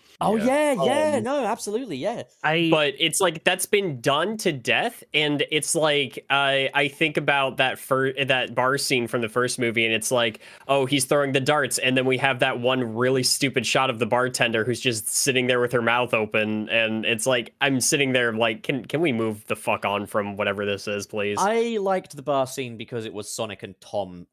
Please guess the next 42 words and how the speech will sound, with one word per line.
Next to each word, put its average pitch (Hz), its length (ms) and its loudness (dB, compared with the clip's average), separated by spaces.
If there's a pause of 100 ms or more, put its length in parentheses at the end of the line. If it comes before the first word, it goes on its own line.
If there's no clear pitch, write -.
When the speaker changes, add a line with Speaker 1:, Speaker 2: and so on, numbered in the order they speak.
Speaker 1:
connecting 80 720 -16
on 92 300 -6
a 92 80 -8
more 87 160 -10
personal 92 520 -8
level 90 320 -8
that 87 100 -8
we 98 100 -8
hadn't 90 260 -8
seen 95 240 -8
before 90 320 -10
in 85 100 -12
the 87 60 -14
film. 82 460 -12 (500)
Um, 98 420 0 (180)
Speaker 4:
And 156 140 2
we, 170 40 4
Speaker 1:
and, 170 180 4
Speaker 4:
and 175 100 -4
Speaker 1:
yeah, 170 320 2
Speaker 4:
we 175 60 0
Speaker 1:
like, 175 180 4
it 214 40 2
Speaker 4:
did 208 120 4
get - 80 2
Speaker 1:
does 226 120 4
Speaker 3:
I - 20 4
Speaker 4:
a - 40 4
Speaker 3:
like 294 200 0
what 285 100 2
he, 147 180 -2 (520)
I, 202 160 2
I 170 80 4
like 269 180 0
the 214 80 4
result. 143 500 0
I 127 80 4
don't 139 100 0
like 135 140 0
the 110 60 -10
scene. 107 560 -8 (380)
Speaker 1:
I, 202 200 2